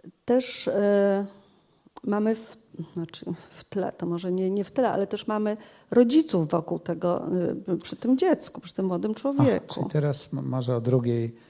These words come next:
Speaker 2: stronie tego, y, systemu, czyli nie, nie tylko dziecko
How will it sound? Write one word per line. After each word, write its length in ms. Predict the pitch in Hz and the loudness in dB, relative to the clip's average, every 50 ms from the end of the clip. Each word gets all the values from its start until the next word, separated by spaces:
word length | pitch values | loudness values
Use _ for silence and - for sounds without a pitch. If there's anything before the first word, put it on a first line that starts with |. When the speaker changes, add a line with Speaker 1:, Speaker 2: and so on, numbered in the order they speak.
| _ _ _ | _ _ _
Speaker 2:
stronie 480 | - - - 127 127 120 113 113 110 | -18 -6 -2 0 0 2 0 0 -2
tego, 720 | 113 - 113 110 104 110 110 104 104 104 107 110 - 123 - _ _ _ _ _ _ _ _ - | -4 -4 -4 -4 -4 -4 -4 -4 -4 -4 -6 -6 -8 -10 -12 _ _ _ _ _ _ _ _ -10
y, 100 | 123 117 | -10 -8
systemu, 520 | - - 123 - - - 120 131 147 147 | -6 -8 -10 -6 -4 -2 0 2 0 0
czyli 320 | 143 - 135 120 120 120 120 | 0 -2 -4 -2 -2 0 -2
nie, 280 | 123 127 120 117 - - | -2 -2 -2 -4 -4 -4
nie 180 | 123 120 120 | -2 -2 -4
tylko 400 | 120 - 123 117 - - 113 110 - - | -4 -6 -8 -6 -4 -4 -4 -4 -4 -6
dziecko 600 | 113 113 117 113 - - - - 113 107 107 | -2 0 0 -2 -2 -6 -6 -4 -4 -4 -4